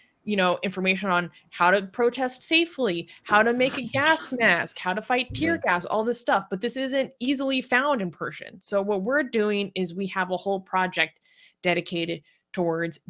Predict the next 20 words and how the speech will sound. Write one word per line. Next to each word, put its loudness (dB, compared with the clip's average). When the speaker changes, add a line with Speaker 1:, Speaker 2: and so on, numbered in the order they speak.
Speaker 1:
doing 2
the 0
translations -2
and 2
making 4
materials 2
that -2
are -4
easy 2
to -2
read 2
with -6
visuals 4
and 0
all 4
this 0
stuff 0
to -8
get 0
this 0